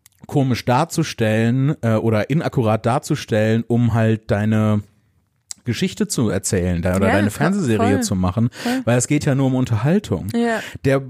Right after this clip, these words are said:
Speaker 1: das Blöde, was dann passiert ist, dass diese Darstellung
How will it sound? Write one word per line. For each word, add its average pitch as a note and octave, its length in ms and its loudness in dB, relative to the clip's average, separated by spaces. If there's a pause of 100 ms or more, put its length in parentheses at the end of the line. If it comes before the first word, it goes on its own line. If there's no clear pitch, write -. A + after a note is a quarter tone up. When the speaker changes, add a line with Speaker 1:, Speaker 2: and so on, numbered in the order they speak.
Speaker 1:
das A#2+ 440 -2
Blöde, C#3+ 460 2
was B2+ 180 -2
dann C#3+ 240 0
passiert A3 680 0
ist, C3 380 0 (300)
dass A#2+ 360 -2
diese C4+ 360 0
Darstellung E3 920 0